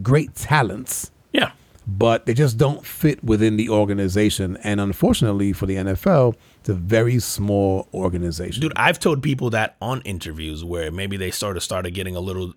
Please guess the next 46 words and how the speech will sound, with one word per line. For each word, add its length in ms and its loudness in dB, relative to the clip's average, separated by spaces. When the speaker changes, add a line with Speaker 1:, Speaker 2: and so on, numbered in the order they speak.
Speaker 2:
overzealous 640 -4
or 100 -4
braggadocious 680 -6
about 260 -4
their 140 -6
degrees. 640 -4
And 100 0
I've 100 4
told 160 2
people 200 -2
flat 240 2
out, 260 2
or, 220 0
or 100 2
degrees 400 2
or 60 2
experience 400 0
or 20 0
whatever, 320 2
like, 220 0
"Listen, 320 -2
I, 200 0
I'm 140 0
gonna 140 2
be 100 0
honest 280 2
with 100 -2
you. 160 2
I 80 2
look 180 2
for 100 -4
culture 320 0
fit 200 -8
first, 340 -6
or, 220 2
like, 300 -2
personality 720 0
and 80 -2
all 120 2
that 120 0
stuff. 240 2
Like, 300 -2
I, 420 2
I 60 2
feel 380 2
like 380 0